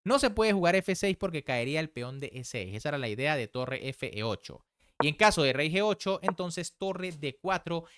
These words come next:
y las blancas comienzan a intentar aprovechar las casillas que han quedado débiles, en este caso las casillas negras.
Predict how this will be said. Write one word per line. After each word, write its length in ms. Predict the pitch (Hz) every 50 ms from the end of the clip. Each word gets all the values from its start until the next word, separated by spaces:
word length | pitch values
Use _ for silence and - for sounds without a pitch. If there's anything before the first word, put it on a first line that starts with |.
| - _ _
y 100 | 254 294
las 140 | 285 240 196
blancas 320 | 190 196 202 196 - 196
comienzan 480 | - - 175 156 160 170 175 - 190 185
a 40 | 175
intentar 400 | 156 143 - 131 123 - 156 170
aprovechar 460 | 180 175 160 143 123 113 - - 156
las 160 | 160 170 -
casillas 400 | - - 123 - 151 156 165 -
que 100 | - 139
han 120 | 127 131 -
quedado 340 | - 147 147 147 147 143
débiles, 400 | 135 147 156 143 123 107 98 95
en 60 | 101 95
este 200 | 104 - - -
caso 220 | - 135 - 151
las 160 | 135 117 -
casillas 480 | - - 95 - - 117 117 113 110 107
negras. 460 | 139 151 139 104 95 - - - _